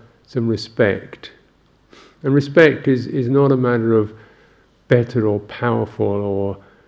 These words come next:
or kind of groveling. It's a matter of just saying, you know, really, your life is as valuable,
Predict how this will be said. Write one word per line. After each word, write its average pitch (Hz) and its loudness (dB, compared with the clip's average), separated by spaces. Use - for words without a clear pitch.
or 104 -6
kind 110 -6
of 107 -8
groveling. 113 2
It's 143 -12
a 147 -8
matter 151 -2
of 143 -6
just 147 -8
saying, 143 -4
you 151 -6
know, 123 -4
really, 127 -4
your 160 -2
life 110 -4
is 123 -8
as 110 -8
valuable, 107 -4